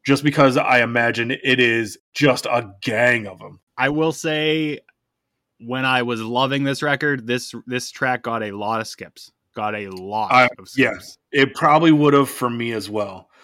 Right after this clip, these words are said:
Speaker 1: But now, this, yeah, this song is amazing.
Speaker 2: You know, I don't like instrumental tracks normally.
Speaker 1: Yeah.
Speaker 2: I, I appreciated this thing listening to it this week, listening through this week. I appreciated this track.
Speaker 1: Yeah, super,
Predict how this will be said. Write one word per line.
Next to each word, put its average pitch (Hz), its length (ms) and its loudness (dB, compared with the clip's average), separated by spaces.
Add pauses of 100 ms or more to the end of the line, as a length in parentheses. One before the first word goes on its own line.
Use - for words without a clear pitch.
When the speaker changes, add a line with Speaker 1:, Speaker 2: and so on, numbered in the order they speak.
(200)
Speaker 1:
But 113 260 2
now, 117 640 0 (600)
this, 131 280 2
yeah, 110 320 -4
this 117 180 -2
song 117 240 2
is 95 240 -14 (460)
amazing. 110 480 -4
Speaker 2:
You 165 80 0
know, 143 440 -2 (220)
I 131 80 0
don't 127 140 -2
like 120 200 -2
instrumental 110 460 -6
tracks 98 320 -8
normally. 87 560 -14 (100)
Speaker 1:
Yeah. 110 480 -6
Speaker 2:
I, 110 520 -6 (120)
I 123 100 -2
appreciated 110 640 -6
this 98 140 -12
thing 98 340 -12
listening 104 360 -10
to 101 180 -12
it 92 100 -14
this 101 200 -16
week, 92 360 -16 (480)
listening 101 340 -12
through 92 160 -14
this 90 160 -18
week. 85 180 -20
I 101 60 -10
appreciated 92 500 -12
this 87 140 -20
track. - 240 -20 (340)
Speaker 1:
Yeah, 123 300 0
super, 127 720 0